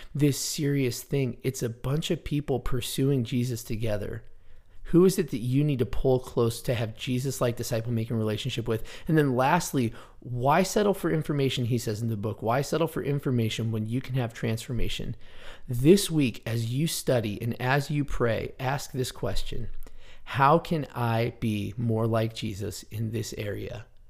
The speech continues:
Don't just gain information, but as you study and as you pray, you can have transformation. Ask yourself, "How can I be more like Jesus in this area?" And then he says at the end, "Be encouraged. God is at work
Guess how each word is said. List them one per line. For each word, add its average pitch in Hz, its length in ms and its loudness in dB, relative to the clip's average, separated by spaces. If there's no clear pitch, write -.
Don't 180 180 6
just 143 260 2
gain 147 440 6
information, 139 1040 2
but - 260 -4
as 156 280 0
you 165 80 0
study 143 440 -2
and 120 120 -2
as 135 300 -4
you 131 80 -2
pray, 135 280 -2
you 120 200 0
can 170 160 0
have 131 160 -2
transformation. 117 840 -2
Ask 139 320 -4
yourself, 113 400 -4
"How 151 260 -2
can 160 240 -6
I 127 220 0
be 123 200 0
more 113 320 2
like 113 260 0
Jesus 110 380 -6
in 107 140 -2
this 107 200 -2
area?" 110 460 -4
And 127 80 4
then 131 80 6
he 139 100 6
says 131 260 4
at 123 100 -2
the 127 160 2
end, 113 260 0
"Be 131 180 4
encouraged. 113 600 -2
God 123 300 2
is 135 100 4
at 131 160 4
work 104 500 -2